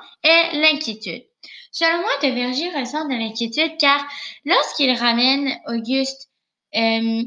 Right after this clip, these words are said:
de l'école en moto et qu'il part avec la mère d'Auguste dans la remise, euh,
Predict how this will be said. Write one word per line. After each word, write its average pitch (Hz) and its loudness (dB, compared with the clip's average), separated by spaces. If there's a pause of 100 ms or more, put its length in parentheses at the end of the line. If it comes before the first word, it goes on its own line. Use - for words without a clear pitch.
(320)
de 262 2
l'école 285 4
en 254 2
moto 226 0
et 254 0
qu'il 247 0
part 302 4
avec 240 -2
la 233 2
mère 247 -2
d'Auguste 240 -6
dans 233 -2
la 220 2
remise, 233 -2 (640)
euh, 254 4